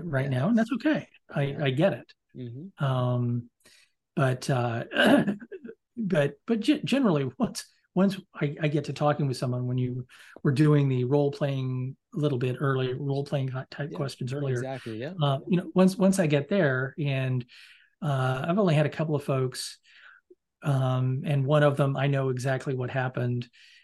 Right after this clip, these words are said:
Speaker 1: Uh, one of the partners didn't want to <laughs> make the investment.
Speaker 2: Oh,
Speaker 1: It was a
Speaker 2: right.
Speaker 1: law
Speaker 2: Okay, it
Speaker 1: firm.
Speaker 2: happens, yeah.
Speaker 1: W-,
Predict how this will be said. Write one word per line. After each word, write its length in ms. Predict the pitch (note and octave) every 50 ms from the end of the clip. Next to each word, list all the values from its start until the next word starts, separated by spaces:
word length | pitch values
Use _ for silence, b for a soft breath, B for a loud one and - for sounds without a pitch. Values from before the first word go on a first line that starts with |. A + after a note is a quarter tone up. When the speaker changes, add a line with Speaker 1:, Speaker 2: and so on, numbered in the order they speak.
| b _ -
Speaker 1:
Uh, 560 | - C#3 B2+ A#2+ A#2+ A#2+ A#2+ A#2 A#2+ A#2+ A#2+ A#2+ A#2+ C3+ - A3 F3+ F#3+ G3
one 440 | F#3 F3+ F#3 F3 F3+ F3+ E3 E3 E3
of 40 | D#3
the 60 | C#3+ C#3+
partners 920 | - D#3 D3+ D3 D3 C#3 C3+ C3+ C3 C3 B2+ B2+ B2 - - - - - - _ _
didn't 280 | - D#3 C3 C3+ C3 C#3
want 220 | B2+ C#3 C#3+ -
to 200 | - C#3+ B2+ -
<laughs> 40 | -
make 200 | G#3 F#3 - -
the 80 | - D3
investment. 540 | B2 B2 C#3 D3+ D3 - - G3 F#3+ - - _ _ _ _ _ _ _ _ _ _ _ _ _ _ _ _ _ _ _ _ _ -
Speaker 2:
Oh, 400 | F#2+ F#2+ G#2 G#2+ A2 A2 G#2+ G#2+
Speaker 1:
It 40 | G#2
was 120 | - C3+
a 40 | D3+
Speaker 2:
right. 320 | G2 G#2 G#2+ G#2+ G#2+ G#2 - - - -
Speaker 1:
law 100 | C#3 D3+
Speaker 2:
Okay, 60 | E3+ D3
it 20 |
Speaker 1:
firm. 140 | D3 C#3 C3
Speaker 2:
happens, 540 | B2+ A2+ B2 D3 C#3+ C3+ A2 G2+ G2+ G2+ - -
yeah. 240 | G#2+ B2 C#3+ D3 C#3+ C3
Speaker 1:
W-, 220 | - A#3+ A3 -